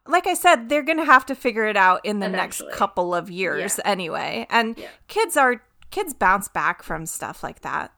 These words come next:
Speaker 1: But
Speaker 2: Yeah, for sure. I mean, they're just learning so much about the world as it is every day.
Speaker 1: Right.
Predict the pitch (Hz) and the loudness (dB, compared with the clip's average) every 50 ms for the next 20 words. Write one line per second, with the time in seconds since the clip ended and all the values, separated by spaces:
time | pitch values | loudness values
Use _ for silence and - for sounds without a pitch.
0 | _ _ - 233 226 226 220 180 180 - - 202 - _ - 359 359 - - 320 | _ _ -8 -2 2 2 2 2 0 -2 -6 -10 -16 _ -8 -8 -8 -4 -4 -4
1 | 233 - - - - _ 240 233 247 254 247 254 262 269 262 277 285 277 - 220 | -4 -4 -8 -12 -12 _ -6 -4 -2 -2 0 2 2 2 2 0 -6 -6 -4 -4
2 | 220 220 220 214 202 196 - 202 190 185 196 190 170 - - - 185 185 196 190 | -4 -4 -4 -8 -10 -8 -8 -8 -8 -8 -12 -10 -10 -10 -8 -8 -10 -8 -6 -6
3 | 185 180 - 185 180 - 196 - 190 175 - - 185 190 180 190 180 185 185 185 | -6 -6 -6 -8 -8 -8 -10 -8 -8 -6 -6 -6 -8 -8 -8 -10 -10 -10 -10 -8
4 | 180 180 170 160 175 165 180 190 _ _ _ _ _ _ _ _ _ - 202 208 | -8 -8 -6 -6 -8 -8 -10 -14 _ _ _ _ _ _ _ _ _ -10 -6 -6
5 | 185 170 170 156 - - | -4 -4 -6 -8 -12 -16